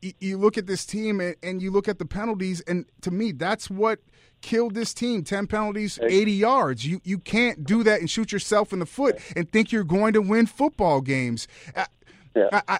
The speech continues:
Speaker 1: I love the way that this team battled even through, through what's going on. And Vic Fangio, God bless his soul, he's, he's trying to piece this defense together with a lot of moving pieces, young pieces, not having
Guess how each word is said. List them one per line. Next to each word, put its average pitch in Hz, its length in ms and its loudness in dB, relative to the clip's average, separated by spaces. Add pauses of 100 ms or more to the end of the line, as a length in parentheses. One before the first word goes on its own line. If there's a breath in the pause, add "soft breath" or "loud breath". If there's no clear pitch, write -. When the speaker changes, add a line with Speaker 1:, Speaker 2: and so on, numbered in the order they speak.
Speaker 1:
I 190 100 2
love 196 500 2
the 226 80 -2
way 202 300 2
that 185 160 -4
this 175 160 -4
team 185 380 -4
battled 156 640 0
even 180 520 -2
through, 156 580 -2 (680)
through 156 120 0
what's 147 360 0
going 151 340 -2
on. 135 240 -2
And 139 160 -4
Vic 185 280 0
Fangio, 151 580 0
God 160 260 2
bless 170 280 -2
his 170 140 -4
soul, 131 400 -2 (300 soft breath)
he's, 185 360 -2 (280)
he's 226 220 -10
trying 247 240 4
to 196 100 0
piece - 480 -6
this 220 220 -2
defense 208 520 -2
together 196 540 0
with 185 300 -4
a 185 100 -2
lot 180 380 -2
of 185 100 -6
moving 208 420 -4
pieces, 208 580 -8
young 190 360 0
pieces, 202 600 -8
not 190 260 -4
having 185 540 -4